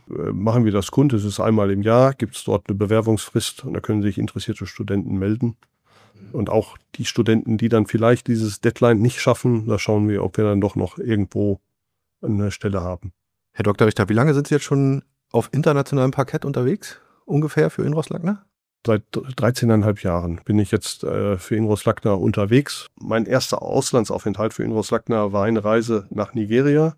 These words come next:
Speaker 1: Das war damals sehr spannend. Äh, Nigeria ist schon ein sehr extremes Land, würde ich mal sagen, für eine erste Reise.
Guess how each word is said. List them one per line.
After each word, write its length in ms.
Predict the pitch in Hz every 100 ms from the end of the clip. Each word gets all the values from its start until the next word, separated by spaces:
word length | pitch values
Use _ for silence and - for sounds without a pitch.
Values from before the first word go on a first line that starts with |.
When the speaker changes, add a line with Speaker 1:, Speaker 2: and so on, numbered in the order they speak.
| _ _ _ _
Speaker 1:
Das 220 | 104 -
war 240 | 107 107
damals 320 | 104 110 107 98
sehr 140 | 110
spannend. 520 | - 139 170 175 - 220
Äh, 420 | 147 120 117 113
Nigeria 800 | 131 127 117 117 120 120 120 110
ist 140 | 113
schon 380 | - 127 113 117
ein 400 | - 113 113 110
sehr 400 | 117 113 117 107 _
extremes 580 | 123 - - 156 120 -
Land, 240 | 131 123
würde 140 | 147 127
ich 80 |
mal 200 | 131 123
sagen, 400 | 113 120 131 131
für 200 | 123 123
eine 180 | 117 117
erste 400 | 113 127 - 127
Reise. 640 | 104 123 139 143 143 139